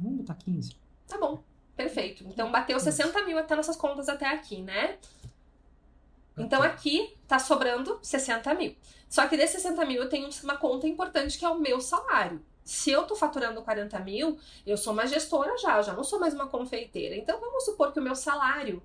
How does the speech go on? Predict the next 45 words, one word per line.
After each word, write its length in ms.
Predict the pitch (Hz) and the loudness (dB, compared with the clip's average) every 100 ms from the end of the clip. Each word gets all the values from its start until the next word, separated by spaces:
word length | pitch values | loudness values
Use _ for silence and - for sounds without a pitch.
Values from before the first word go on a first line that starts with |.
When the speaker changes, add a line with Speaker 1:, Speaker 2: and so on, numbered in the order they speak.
| - | -10
Speaker 2:
eu 80 | 196 | -4
tenho 160 | 214 | -2
que 60 | - | -2
tirar 360 | 247 220 247 | 0 2 2
um 100 | 220 202 | 0 -4
valor 240 | 190 202 | -2 -4
fixo, 420 | - 262 262 214 | -6 -8 -6 -6
que 80 | 208 | -6
é 20 | |
o 40 | 185 | -6
meu 100 | 180 | 0
prolabore, 640 | 202 202 190 226 240 214 | 2 2 2 2 2 -2
seja 180 | 247 247 | -8 -4
quatro 380 | - 311 269 233 | 0 0 0 -2
mil. 260 | 294 175 - _ - - - - | -2 -2 -8 _ -20 -20 -4 0
Pode 140 | 269 | 2
ser 60 | 269 | 0
cinco, 300 | - 359 277 | 0 -2 -6
pra 100 | 220 | -8
gente 120 | 214 | -10
deixar 160 | - | -6
redondinho 420 | 208 208 208 214 202 | -2 -2 -2 -4 -6
aí 80 | |
na 120 | 190 196 | -8 0
conta? 420 | - 214 208 - - - - - _ - | 2 2 -6 -16 -20 -20 -20 -20 _ -4
Porque, 200 | 208 208 | 0 2
Speaker 1:
Hum, 140 | 185 - _ - | 0 -4 _ -10
Speaker 2:
né, 320 | 247 208 277 427 | -2 0 2 2
Speaker 1:
quinze 260 | 254 233 | 2 2
mil. 80 | 190 | 2
Speaker 2:
tem 100 | 151 | 2
que 40 | - | 2
ter 100 | 240 | 2
um 40 | |
salário. 420 | 370 587 - - - | 2 2 2 0 -2
Então, 220 | - 208 | 0 0
quinze 480 | 262 269 226 233 294 | -2 -4 -4 0 2
mil. 240 | 427 220 - | 2 0 -6
Então, 260 | 208 208 196 | -6 -2 -2
ficou, 520 | 208 262 247 233 339 | -2 -2 0 2 0
bateu 340 | - 214 226 233 | 0 -2 -2 -4
setenta 440 | 262 254 233 262 302 | -4 -4 -2 0 0
e 60 | |
cinco 300 | 302 311 311 | 2 0 0
mil. 180 | 392 - | 0 0